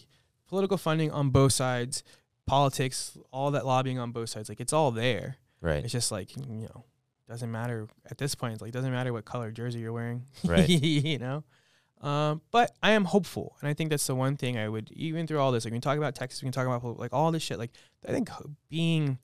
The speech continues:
Speaker 1: hopeful and mindful, um, and living with love within yourself, you know, and loving others, like, you know, you have a mantra. I think everybody should, and hopefully it's positive for people to be whatever you want it to be.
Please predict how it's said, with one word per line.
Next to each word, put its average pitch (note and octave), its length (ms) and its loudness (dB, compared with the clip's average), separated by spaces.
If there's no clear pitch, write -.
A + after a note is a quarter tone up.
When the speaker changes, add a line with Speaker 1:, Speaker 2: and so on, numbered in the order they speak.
Speaker 1:
hopeful E3+ 500 -2
and C#3+ 140 -4
mindful, C#3+ 640 0
um, A#2 540 -2
and C#3 140 -2
living C#3+ 340 2
with C3 300 0
love A#2 340 0
within B2+ 260 -2
yourself, B2 680 -6
you C3+ 100 -8
know, D3 300 -2
and B2 160 -4
loving B2 520 -2
others, C3 480 0
like, B2 200 -4
you C#3 100 -6
know, A#2+ 220 -4
you D3 120 0
have D3 100 2
a C3+ 40 4
mantra. C3+ 580 2
I B2 40 -8
think B2+ 180 -6
everybody B2 300 0
should, C3 400 -2
and D3+ 100 0
hopefully A#2+ 340 -4
it's A#2 80 -6
positive A#2+ 440 -6
for B2 100 -10
people D3+ 500 -6
to - 80 -16
be B2+ 560 0
whatever B2+ 380 0
you B2 180 -2
want A#2+ 160 -2
it A#2 80 -6
to - 80 -16
be. B2 320 -6